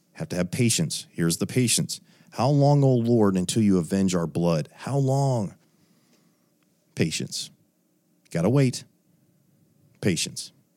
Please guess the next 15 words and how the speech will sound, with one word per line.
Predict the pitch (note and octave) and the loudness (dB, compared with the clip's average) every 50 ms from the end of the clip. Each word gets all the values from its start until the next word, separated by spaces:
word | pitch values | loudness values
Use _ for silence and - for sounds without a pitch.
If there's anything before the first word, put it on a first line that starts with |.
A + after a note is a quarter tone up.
| _ _ _ - | _ _ _ -20
for | - - E2+ D#2 D#2+ | -8 -6 -6 -6 -4
prophecy | - - F#2 F#2 F#2+ - F#2 - G#2+ G#2 | -4 -4 -2 -2 -2 -2 -2 0 2 0
to | G2+ F#2+ | 0 2
be | A2 A2+ | 0 -2
fulfilled. | G#2+ - A#2+ A#2 A2+ - F2 D#2 D2 C#2 - - _ _ _ _ _ _ _ _ _ _ _ _ _ _ _ _ _ _ | 0 0 -2 -4 0 0 -2 -2 -2 -6 -10 -16 _ _ _ _ _ _ _ _ _ _ _ _ _ _ _ _ _ _
"How | - E2+ F2 G#2 | -8 -4 -2 0
long? | A#2 B2 A#2+ A2 F2 D2+ C#2+ C#2+ - - _ _ _ _ _ _ _ _ _ _ _ | 2 2 2 2 2 0 -2 -6 -12 -16 _ _ _ _ _ _ _ _ _ _ _
And | - F2+ | -2 0
their | E2+ D#2+ D#2+ | 0 0 0
works | D#2 E2 F#2 G#2 G#2+ - - - | 0 0 0 0 0 -2 -4 -2
do | - F2+ | -2 -2
follow | E2 - - G2+ A2 A2 F#2+ E2 | -2 -2 -4 -2 0 0 0 0
them." | D2 D2 C2+ - _ _ _ _ _ _ _ _ _ _ _ _ _ _ _ _ _ _ _ | -2 -4 -8 -10 _ _ _ _ _ _ _ _ _ _ _ _ _ _ _ _ _ _ _
That's | - A#2 C3 - - | -4 -2 -2 -2 0
interesting. | - C#3+ D#3 - F#2+ - - - D#3+ - - | 0 0 0 2 0 -2 -2 -2 -4 -4 -6